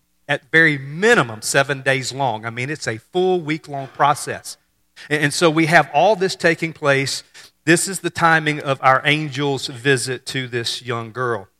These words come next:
And the angel came to her and said, "Greetings, favored woman, the Lord is with you." Man, I can't begin to tell you how casual this sounds. Um, greetings, hiro is the word in Greek. It, it's literally like, "Rejoice, be happy." Now, imagine, thirteen to sixteen,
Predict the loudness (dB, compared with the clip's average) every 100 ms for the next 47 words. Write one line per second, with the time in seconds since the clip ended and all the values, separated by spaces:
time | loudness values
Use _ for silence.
0 | 0 4 6 4 2 -2 2 0 0 2
1 | 2 2 2 2 2 _ -20 -20 _ 0
2 | 4 6 4 2 -2 2 2 4 0 0
3 | -2 0 0 2 2 4 4 6 2 2
4 | -2 -2 -2 -6 -10 _ _ _ _ 0
5 | 0 4 4 4 -4 -2 -2 -2 -4 -4
6 | 0 2 0 0 0 2 0 0 -2 -10
7 | -8 -6 -4 -4 -4 -12 -12 _ 0 2
8 | 2 0 -8 2 4 4 -2 -8 -8 6
9 | 8 8 8 2 0 0 2 2 4 2
10 | 2 -16 0 0 4 4 4 0 4 4
11 | 4 6 6 4 4 2 6 8 8 6
12 | 2 8 8 6 -2 2 4 4 2 4
13 | 4 4 -8 _ _ _ 4 4 4 -2
14 | -2 -4 -8 -6 0 -2 0 -4 -4 -10